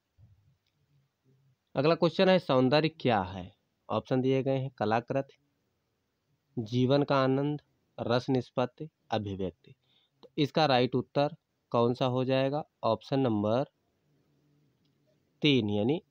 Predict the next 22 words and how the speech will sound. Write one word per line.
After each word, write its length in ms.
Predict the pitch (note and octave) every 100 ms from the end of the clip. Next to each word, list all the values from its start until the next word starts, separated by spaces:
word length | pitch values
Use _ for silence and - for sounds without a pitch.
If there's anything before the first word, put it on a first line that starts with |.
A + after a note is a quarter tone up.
| -
रस 340 | A#2 C#3 D3 B2
निष्पत्ति 640 | A2 G#2 - A#2+ - A#2
जो 140 | G#2+
है 220 | G2 A#2 E3+ -
सौंदर्य 680 | - - G#2 G2 F#2 F#2
है। 220 | F#2 - _ _ _ _ _ _ _ _ _ _ _ _ _
चलिए 260 | A2+ G2+ G#2
अगला 280 | A#2 B2
क्वेश्चन, 380 | B2+ C3 - C#3 C#3+ _ _ _ _ _ _ _ _ _ _ _ _ _ _ _ _ _ _ _ _ _ _
अगला 240 | C3 B2+ D3
क्वेश्चन 380 | D#3 C#3+ E3 D3+
है, 200 | D#3 E3 _ _ -
शहाबुद्दीन 500 | - C#3 D#3 D3+ F3
की 120 | E3
शैली 340 | D3 C3+ B2+ C#3+
का 120 | D3+
चित्रकार 640 | D3+ A#2 A2+ G#2+ G#2+ C3 - _
है? 220 | G2+ F2+ -
ऑप्शन 400 | G#2 G#2 - C#3 - _ _ _ _ _
बीकानेर, 760 | A2 G#2 G#2+ A#2 A#2 C3 C#3 C#3 _ _ _ _ _ _ _ -
जयपुर, 640 | A2 A#2 A2 - C3+ C#3 _ _ _ -
मेवाड़, 540 | A2 G#2 G2+ G#2+ A#2